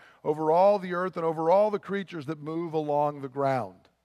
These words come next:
So God created man in His own image. In the image of God, He created him, male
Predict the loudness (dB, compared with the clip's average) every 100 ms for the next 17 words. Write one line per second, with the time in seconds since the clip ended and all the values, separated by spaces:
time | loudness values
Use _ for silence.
0 | _ _ _ _ _ _ -20 2 8 8
1 | 6 0 -2 0 -2 -4 0 0 -2 -4
2 | -2 -2 -2 -4 -6 -10 -12 -10 -4 -2
3 | -4 -8 -4 4 6 6 4 -4 -8 -4
4 | -2 -2 -2 -6 -6 -4 4 4 4 -2
5 | -6